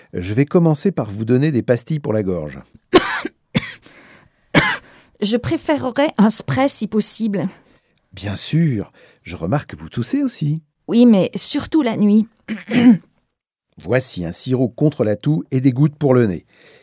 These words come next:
Speaker 1: Il faudra aussi boire beaucoup. Si vous voulez, je peux vous donner des tisanes au thym et à la sauge qui sont très bonnes pour la gorge.
Speaker 2: D'accord.
Speaker 1: Je vous recommande aussi de faire des inhalations.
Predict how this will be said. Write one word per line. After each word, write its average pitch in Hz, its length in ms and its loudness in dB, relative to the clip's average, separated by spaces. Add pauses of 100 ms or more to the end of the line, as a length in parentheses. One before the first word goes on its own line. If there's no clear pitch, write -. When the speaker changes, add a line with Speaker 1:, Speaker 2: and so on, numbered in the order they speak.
(200)
Speaker 1:
Il 87 120 -10
faudra 87 340 -6
aussi 101 220 -4
boire 98 240 -4
beaucoup. 117 380 0 (480)
Si - 220 -12
vous 180 100 -2
voulez, 185 300 2
je - 100 -6
peux 143 100 -4
vous 135 120 -2
donner 139 240 2
des 127 100 2
tisanes 131 340 -2
au 123 80 2
thym 147 280 -2
et 139 80 0
à 113 40 2
la 110 100 0
sauge 156 340 -2
qui - 100 -14
sont - 160 -8
très - 260 -2
bonnes 139 200 2
pour - 140 -4
la 117 100 2
gorge. 85 400 -4 (120)
Speaker 2:
D'accord. - 680 -2 (320)
Speaker 1:
Je 92 140 -12
vous 107 140 -6
recommande 147 600 2
aussi 131 340 -2
de 131 100 -6
faire 160 220 -2
des 110 320 -2
inhalations. 139 680 2